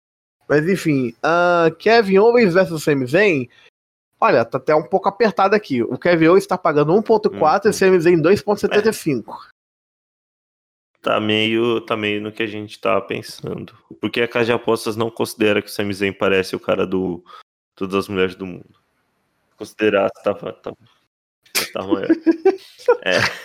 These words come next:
Speaker 2: É. Próxima luta. O que estão fazendo com o meu Big E, ô J V?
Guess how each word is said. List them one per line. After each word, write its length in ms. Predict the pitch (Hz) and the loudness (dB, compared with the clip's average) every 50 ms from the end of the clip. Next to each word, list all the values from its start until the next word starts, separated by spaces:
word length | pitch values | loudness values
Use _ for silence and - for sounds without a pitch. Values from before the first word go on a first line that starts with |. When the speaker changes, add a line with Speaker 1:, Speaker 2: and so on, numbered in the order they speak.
| - - _ _ _ _ _ _ - | -20 -20 _ _ _ _ _ _ -2
Speaker 2:
É. 460 | 143 113 98 92 90 87 90 87 85 _ - - - _ _ _ _ _ | -2 0 0 0 0 -2 -6 -10 -14 _ -20 -20 -20 _ _ _ _ _
Próxima 800 | - 113 120 139 165 175 170 170 - - - 151 147 147 147 143 | -2 0 2 4 4 2 0 -2 -6 -8 -6 -6 -4 -2 -2 -2
luta. 800 | 120 110 113 117 117 113 113 _ - - 92 90 - 69 - - _ _ _ _ _ _ _ _ _ _ _ _ _ _ | 0 0 -2 -2 -4 -6 -10 _ -4 -2 0 0 0 -2 -6 -10 _ _ _ _ _ _ _ _ _ _ _ _ _ _
O 80 | 120 113 | -10 -10
que 160 | - - 143 | -4 -4 -4
estão 180 | - - 139 | -2 -2 -4
fazendo 340 | 127 - 123 107 113 110 107 | -2 -2 -2 -2 0 -2 -2
com 100 | - - | -4 -2
o 20 | 107 | -2
meu 100 | 101 92 | -2 -2
Big 260 | 87 95 90 87 90 90 87 87 87 | -2 -6 -6 -4 -4 -2 -2 0 -2
E, 60 | 85 | -2
ô 60 | 85 82 | -4 -2
J 260 | - 95 87 - 90 | -4 -4 -4 -4 -6
V? 260 | 85 90 90 90 90 | -4 -4 -6 -6 -8